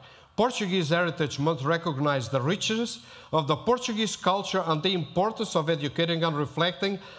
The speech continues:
up this heritage for the future generations. The City of Brampton acknowledges the value, contributions, that the Portuguese community of Brampton has made to strengthen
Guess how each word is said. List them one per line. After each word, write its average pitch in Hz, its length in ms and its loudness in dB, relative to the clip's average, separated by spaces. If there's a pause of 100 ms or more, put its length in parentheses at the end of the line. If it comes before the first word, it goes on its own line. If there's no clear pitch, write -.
(200)
up - 600 0
this 151 320 0
heritage 175 520 0
for 151 240 0
the 131 100 -4
future 202 400 -2
generations. 131 800 -2 (520)
The 143 100 2
City 196 280 2
of 196 200 2
Brampton 175 480 2
acknowledges 151 680 0
the 143 140 2
value, 160 520 0 (680)
contributions, 160 1000 0 (460)
that 160 280 2
the 156 80 2
Portuguese 214 540 0
community 196 540 2
of 170 180 2
Brampton 151 440 0
has 147 200 2
made 175 420 2
to 156 100 0
strengthen 170 680 0